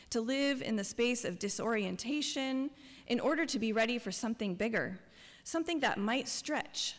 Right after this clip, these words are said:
beyond their current worldview into a completely new paradigm. Now, these words of Jesus are pointing us to something important for our own lives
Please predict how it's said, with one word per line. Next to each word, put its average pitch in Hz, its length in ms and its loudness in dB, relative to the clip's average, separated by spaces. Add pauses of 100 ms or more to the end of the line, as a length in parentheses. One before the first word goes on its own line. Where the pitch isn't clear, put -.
(120)
beyond 247 540 0
their 180 100 2
current 254 400 -2
worldview 214 600 0
into 196 280 -4
a 175 60 -2
completely 180 800 -2 (140)
new 180 500 -2
paradigm. 170 760 -8 (3750)
Now, 277 200 6
these 311 240 4
words 320 480 2
of 220 100 2
Jesus 196 440 0
are - 100 0
pointing 320 400 2
us 226 180 0
to 233 80 -2
something 269 400 2
important - 520 -2
for 202 120 0
our 208 240 4
own 285 260 4
lives 131 400 -4